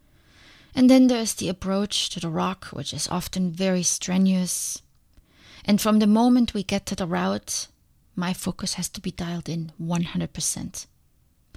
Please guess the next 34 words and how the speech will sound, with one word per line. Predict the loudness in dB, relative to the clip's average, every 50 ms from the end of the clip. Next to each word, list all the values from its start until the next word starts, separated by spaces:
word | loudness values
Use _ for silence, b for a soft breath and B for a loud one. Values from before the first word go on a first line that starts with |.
| B B B B B B B B 2
And | 4 4
it | 4 4
stays | 0 0 0 0 0 0 -2 -4
that | -6 -8 -8
way | -8 -8 -8 -8
all | -6 -6 -6 -6
day. | -6 -6 -6 -8 -10 -12 _ _ _ _ _ _ _ _ _ _ _ _ _ _ -4
I | -2 0
rarely | 0 0 0 0 0 0 -2 -4
think | -4 -4 -2 2 2 2 2 0 B B B B B B B B B B
of | -8 -8 -6 -2 2
anything | 4 4 4 4 2 0 0 -2 0 0
else | -2 -2 -2 -2 -4 -6 -4 -4
in | -2 -2 0
my | 0 -2 -2
life | -2 -4 -4 -6 -8 -12 -14 -16 -16 -18 -20 _ _ _ _ _ -2
on | 0 0
days | 2 0 0 -2 -2 -4
like | -4 -6 -6 -6
these. | -8 -8 -6 -6 -6 -6 -8 -8 -10 _ _ _ _ _ _ _ _ _ _ _ _ _ B B B B B B B B B B
I'm | 0 0
sure | 0 0 0 0 2 2 4
you | 4 4 2
heard | 2 2 0 0 0
of | -2 -4 -6 -10 -14 -16 -16
flow | -16 -10 -4 0 2 2 2 2
states, | 0 -2 -4 -6 -8 -10 -10 -12 -12 -10 -8 -8 -8 -8 -10 -12 _ _ _ _ _ _ _
the | -14 -10
complete | -6 -4 -4 -4 -2 -2 0 0 0 -2 -2
immersion | -2 0 0 2 2 0 0 -2 -2 -2
into | -2 -4 -4 -4 -6
a | -8
task | -8 -6 -4 -4 -2 -2 0 -2 -2 -4 -4
that | -8 -8 -8 -10